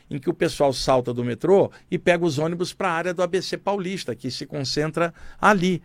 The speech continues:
na região sul aqui de São Paulo. E aí aquela multidão ali, e de repente, eu, eu atravessando ali, fazendo mantra,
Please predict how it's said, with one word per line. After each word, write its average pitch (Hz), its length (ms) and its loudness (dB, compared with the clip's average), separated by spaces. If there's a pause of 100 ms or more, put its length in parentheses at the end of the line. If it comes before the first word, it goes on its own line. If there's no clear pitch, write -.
(100)
na 127 100 -2
região 131 320 0
sul 143 240 0
aqui 135 200 0
de - 60 -10
São 175 200 0
Paulo. 123 400 2 (500)
E 165 180 0
aí 170 260 2
aquela 170 280 -2
multidão 135 500 -2
ali, 165 340 2 (300)
e 202 80 -6
de 190 140 4
repente, 202 720 0 (200)
eu, 147 140 6
eu 151 160 8
atravessando 165 720 6
ali, 170 160 6
fazendo 156 460 2
mantra, 156 420 0